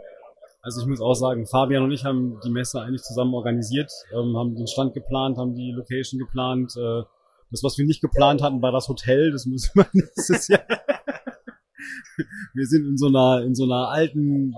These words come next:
ich sag mal, Berliner Gruselvilla.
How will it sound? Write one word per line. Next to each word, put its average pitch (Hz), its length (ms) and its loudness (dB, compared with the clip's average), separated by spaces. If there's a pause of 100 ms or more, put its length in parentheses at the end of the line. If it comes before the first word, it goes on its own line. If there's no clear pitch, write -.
ich 123 80 -6
sag 151 140 0
mal, 135 400 2 (160)
Berliner 147 440 0
Gruselvilla. 180 840 4